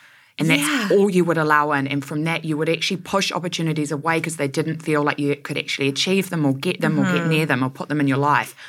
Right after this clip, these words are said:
Speaker 2: Yeah, I totally agree. I think that, that phrase, "Energy flows where attention goes."
Speaker 1: Yes. Yeah. <laughs>
Speaker 2: Yeah, meaning whatever you put your mind to consciously and consistently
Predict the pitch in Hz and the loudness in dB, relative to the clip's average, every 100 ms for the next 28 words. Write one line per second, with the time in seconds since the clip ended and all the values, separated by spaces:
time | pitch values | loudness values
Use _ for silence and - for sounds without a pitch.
0 | - 233 220 180 196 - 226 202 185 185 | -6 0 2 2 0 0 2 2 2 2
1 | 190 - 123 185 - - 185 - - 185 | 0 -2 -2 -2 -2 -2 -2 -2 -2 0
2 | 175 170 175 - _ _ _ 220 233 233 | 2 0 -4 -10 _ _ _ -2 -2 -2
3 | 240 220 185 185 185 175 - 175 - 170 | -4 0 0 0 -2 -2 -4 -8 -8 -6
4 | 160 117 143 143 120 - - 339 - - | -4 -4 -4 -6 -6 -8 -2 2 2 4
5 | 403 175 - - 427 233 220 202 190 190 | 4 4 2 2 0 0 0 0 0 0
6 | 185 180 175 170 208 185 175 175 170 170 | 0 -2 -4 -6 -6 -6 -2 2 0 -2
7 | 185 - 165 160 156 - 170 - 170 180 | -10 -8 -6 -6 -10 -12 -12 -10 -14 -12
8 | 160 151 165 175 180 165 - 156 - | -10 -12 -14 -12 -12 -12 -14 -16 -16